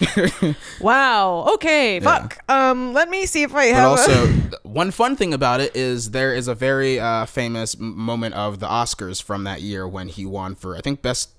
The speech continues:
Speaker 1: Foreign Film or Best Director or something.
Speaker 2: No, I, I thought it, it's not the actor? I thought the
Speaker 1: Yeah.
Speaker 2: actor won. That's
Speaker 1: No,
Speaker 2: the
Speaker 1: the
Speaker 2: famous
Speaker 1: actor.
Speaker 2: award speech, right?
Speaker 1: Mm-hmm. He,
Speaker 2: He, like, jumps on the chairs?
Speaker 1: he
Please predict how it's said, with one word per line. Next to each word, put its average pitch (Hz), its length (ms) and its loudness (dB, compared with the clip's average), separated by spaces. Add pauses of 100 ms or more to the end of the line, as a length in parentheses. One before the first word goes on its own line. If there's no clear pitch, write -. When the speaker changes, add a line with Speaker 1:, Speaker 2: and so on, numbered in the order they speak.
(140)
Speaker 1:
Foreign 113 400 -6
Film 110 240 -6
or 95 40 -8
Best 98 260 -8
Director 98 340 -10
or 101 60 -12
something. 87 360 -12
Speaker 2:
No, 311 200 0
I, 302 60 2
I 302 140 0
thought 392 180 0
it, 381 100 0 (240)
it's 269 120 -4
not 320 120 2
the 294 80 0
actor? 392 480 0
I 285 60 -2
thought 294 100 -2
the - 80 -4
Speaker 1:
Yeah. 226 80 4
Speaker 2:
actor 247 260 0
won. 156 160 -4
That's 202 140 2
Speaker 1:
No, 226 80 0
Speaker 2:
the 196 80 2
Speaker 1:
the 226 60 6
Speaker 2:
famous 220 180 2
Speaker 1:
actor. 220 60 0
Speaker 2:
award 196 200 2
speech, 160 320 -8
right? 175 160 -2
Speaker 1:
Mm-hmm. 180 200 -2 (300)
He, 156 340 -2
Speaker 2:
He, 262 60 2
like, 233 120 0
jumps 240 260 0
on 226 80 -2
the 214 80 -2
chairs? 220 400 0
Speaker 1:
he 156 280 -2